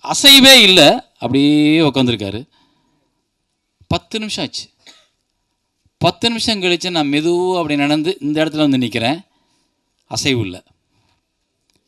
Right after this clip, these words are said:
எனக்கு கொஞ்சம் பயமும் வந்துச்சு. அவரோட உடல் நலம் கருதி, அவருடைய வயது கருதி ஒரு சின்ன பயம் கூட வந்துச்சு.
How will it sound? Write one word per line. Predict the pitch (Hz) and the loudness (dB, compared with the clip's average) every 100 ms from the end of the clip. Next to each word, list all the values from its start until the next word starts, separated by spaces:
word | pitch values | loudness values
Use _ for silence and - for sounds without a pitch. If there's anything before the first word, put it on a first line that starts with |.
| _ _ _ _ _ | _ _ _ _ _
எனக்கு | - 143 135 | -6 -4 -2
கொஞ்சம் | 131 117 | -4 -4
பயமும் | 107 147 175 147 120 | -2 -2 -2 -6 -6
வந்துச்சு. | 107 - - _ _ _ _ _ _ _ - | -8 -12 -16 _ _ _ _ _ _ _ -16
அவரோட | 117 117 113 107 - | -12 -10 -8 -10 -10
உடல் | 110 147 | -8 -6
நலம் | 147 143 131 | -4 -4 -6
கருதி, | 123 127 143 202 | -6 -6 -8 -8
அவருடைய | 120 120 117 117 135 120 104 | -8 -6 -4 -2 -2 -4 -4
வயது | 135 170 160 | -2 0 -2
கருதி | 127 131 120 185 294 _ _ _ | -2 -4 -2 -4 -6 _ _ _
ஒரு | 214 | -6
சின்ன | 190 247 254 | -2 0 0
பயம் | 160 185 208 | 4 4 4
கூட | 202 180 | 4 4
வந்துச்சு. | 143 131 - 135 | 4 0 -4 -10